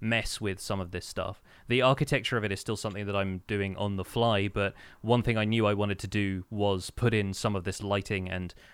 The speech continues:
mess around with the R T X stuff. So that was, I, I was, I was thinking about that more than thinking about, you know, the, the lore of the world and whatnot. But I, I think it's,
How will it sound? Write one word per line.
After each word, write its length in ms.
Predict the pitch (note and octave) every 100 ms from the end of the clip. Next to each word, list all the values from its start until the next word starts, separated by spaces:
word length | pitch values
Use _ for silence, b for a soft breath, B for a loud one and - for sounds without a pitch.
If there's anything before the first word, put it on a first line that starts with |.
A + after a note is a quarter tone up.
| b
mess 280 | G#2+ G2 A2
around 240 | G2+ F#2+
with 100 | F#2
the 140 | G2 F#2
R 100 | F#2
T 180 | G2+
X 180 | F2 -
stuff. 260 | - D2+ -
So 440 | - - F#2 E2+ E2+ -
that 120 | G2
was, 220 | F#2+ - - B B
I, 120 | A#2+
I 140 | A#2 A#2+
was, 100 | A#2 -
I 60 |
was 120 | A#2+
thinking 240 | - A#2 B2
about 360 | A2+ G#2+ G2+
that 220 | A#2 A#2 - -
more 320 | A#2 A2+ A2
than 260 | G#2 F#2+ F2+
thinking 300 | G#2+ - G2+
about, 320 | G2 F#2 -
you 140 | A#2+
know, 120 | G2 F#2
the, 300 | G2+ F#2+ G#2
the 100 | A#2
lore 360 | A2+ A2+ G#2+
of 120 | G2+ -
the 80 |
world 280 | G2 G2 F#2
and 120 | F#2
whatnot. 340 | F2+ F#2+ F#2 - -
But 120 | F2+
I, 120 | F#2+
I 60 | G#2
think 200 | G#2 G2
it's, 220 | -